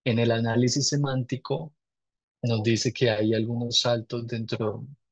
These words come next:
de la formulación, es decir, que tomó de varios artículos y por esto puede que afecte un poco nuestra coincidencia semántica sin dejar de ser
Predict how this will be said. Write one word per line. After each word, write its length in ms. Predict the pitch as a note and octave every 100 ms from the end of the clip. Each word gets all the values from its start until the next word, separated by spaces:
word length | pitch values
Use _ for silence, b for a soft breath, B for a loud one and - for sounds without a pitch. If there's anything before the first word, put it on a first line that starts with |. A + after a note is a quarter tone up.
| _ _ _ _ -
de 100 | A2
la 140 | A2
formulación, 880 | - G#2 G#2+ A2 G#2 G2 - C3+ B2+
es 80 | A2+
decir, 320 | A2+ B2 A#2
que 100 | A#2
tomó 380 | A2 G#2+ G#2+ A2
de 100 | A2+
varios 380 | A#2 A#2+ A#2
artículos 840 | C3 C3 - C3+ B2 C#3 E3+ F#3+ -
y 100 | A2+
por 240 | G#2 G#2+ G#2+
esto 640 | G#2+ - - A#2+ A#2 A#2+ _ _ -
puede 280 | A#2 A2+ A2
que 160 | A#2
afecte 520 | G#2+ - A2 G#2 -
un 120 | A2+ A2+
poco 520 | A#2 - A2 A2+ C#3 -
nuestra 340 | A#2 A2+ C#3
coincidencia 600 | - A#2+ B2 A2+ A2+ -
semántica 680 | A2+ C#3 C3 B2 C#3 F3 F#3 _ _
sin 240 | - A#2+ A2+
dejar 400 | A2 A#2 A2+ A2
de 100 | A2
ser 460 | - A#2 A2+ A2+